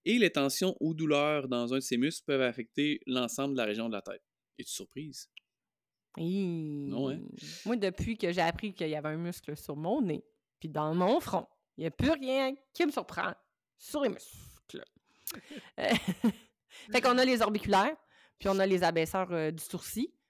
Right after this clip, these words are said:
Speaker 2: sais, c'est pas mal les muscles que nous, on peut avoir, euh, incidence directe,
Speaker 1: Mhm.
Speaker 2: là, euh, cont-, contact direct, pouf, de même, là. Euh, sinon, ben, il y a des muscles dedans l'œil. Euh, on appelle ça les muscles oculomoteurs. Pas full de contact direct avec ces muscles-là,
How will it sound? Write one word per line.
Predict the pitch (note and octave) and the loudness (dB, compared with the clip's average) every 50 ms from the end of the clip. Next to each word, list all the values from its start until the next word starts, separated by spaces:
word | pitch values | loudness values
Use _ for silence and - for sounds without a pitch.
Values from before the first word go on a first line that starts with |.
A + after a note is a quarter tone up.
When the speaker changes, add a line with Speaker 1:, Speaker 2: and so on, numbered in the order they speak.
| _ _ - | _ _ -12
Speaker 2:
sais, | G3+ G3+ | -6 -4
c'est | G3 D3+ | -2 0
pas | F3 F3 | 0 2
mal | F3+ F#3 F#3+ F#3+ F#3 | 2 4 2 2 2
les | E3+ E3+ D#3+ | 0 -2 -2
muscles | D#3+ F3 F#3+ F#3+ - | -2 -2 -2 -2 -2
que | - E3+ | -2 -2
nous, | E3+ F3 F#3 G3 | 0 2 2 2
on | F3 E3 D#3+ | 0 0 -2
peut | - F3+ F3+ F3 | -2 -2 0 0
avoir, | D#3+ D3+ D3 D#3 D#3+ E3 E3+ D#3+ | 0 0 2 2 2 2 2 2
euh, | E3+ D#3+ D3+ C#3+ C#3 C#3 C#3 - _ _ _ _ _ _ _ _ _ _ _ - | 0 0 0 -2 -2 -4 -6 -10 _ _ _ _ _ _ _ _ _ _ _ -8
incidence | C#3 D#3+ D#3 - - D#3 E3 D#3 E3+ D#3+ C#3+ | -6 -6 -6 -6 -6 -4 -4 -4 -4 -4 -6
directe, | D3 D#3+ C#3+ D3 - C#4+ B3 | -8 -8 -8 -8 -8 -8 -8
Speaker 1:
Mhm. | A3+ A#3+ A#3 | -6 -2 -2
Speaker 2:
là, | A#3 B3+ B3 G#3+ | -2 -2 -2 -4
euh, | F3+ - D#3+ | -6 -8 -8
cont-, | - E3+ D#3+ D3+ - - - - - | -6 -6 -6 -6 -8 -10 -14 -10 -4
contact | - - G#3 G3 F#3 - G3+ G#3 F#3+ D#3 | 0 4 4 4 4 2 0 0 0 -2
direct, | E3+ D#3+ E3+ F3+ - _ _ _ | -4 -4 -4 -4 -6 _ _ _
pouf, | - A#3 - - - _ - | -6 -6 -6 -8 -14 _ -8
de | F3 | -6
même, | E3+ E3 G3+ D#4+ F#4 | -4 -4 -4 -6 -6
là. | F4 F4 - - - - - - _ - | -10 -12 -14 -18 -20 -20 -20 -18 _ -4
Euh, | D3+ D#3+ E3+ E3 D#3+ | -2 -2 0 0 -2
sinon, | - - - G3 A3+ C4 D4 | -4 -4 -2 0 2 2 2
ben, | A3 E3 | 2 2
il | F3 | 2
y | E3+ | 2
a | E3+ | 2
des | E3 F3+ F3 | 2 2 2
muscles | F3 G#3+ B3 C#4 - - _ _ _ _ _ - | 2 2 2 0 -2 -6 _ _ _ _ _ -16
dedans | D3+ D3+ D#3 D#3 - A3 G#3 F#3 D#3+ G3 G3 A3 A3 G3 F3 | -14 -14 -8 0 2 4 4 6 6 6 6 6 4 2 2
l'œil. | D#3 D#3 D#3+ D#3+ D#3 C#3+ - - _ _ _ _ _ _ _ _ _ - - | 2 2 2 2 0 -2 -4 -10 _ _ _ _ _ _ _ _ _ -8 -4
Euh, | - C#3+ C#3+ | -2 -2 0
on | C#3+ | 0
appelle | C3+ C#3 - C#3+ | -2 -2 -2 -4
ça | - - G3+ | -2 0 0
les | F#3+ F3 | 0 0
muscles | E3 E3+ F3 - - - | 0 -2 -4 -6 -6 -4
oculomoteurs. | - D#3+ E3 - - F3 E3+ D#3+ C#3+ - - D#3+ D#3 D3 C#3+ C#3+ - _ | -4 -4 -4 -4 -6 -4 -2 -2 -2 -2 -2 -2 -4 -4 -6 -10 -6 _
Pas | - G#3 G#3 | 0 0 2
full | - A3 G#3+ G3+ | 2 2 2 4
de | F3+ | 2
contact | E3+ - D#3+ D3+ - D#3 F3 D3+ | 2 0 0 -2 -2 -4 -6 -6
direct | - E3 D3+ E3 D#3+ - - | -8 -8 -8 -8 -10 -10 -8
avec | - D#3+ D3+ D#3+ | -8 -8 -8 -10
ces | - - D#3+ | -10 -12 -12
muscles-là, | D#3 D#3+ - - - - | -12 -12 -12 -12 -12 -14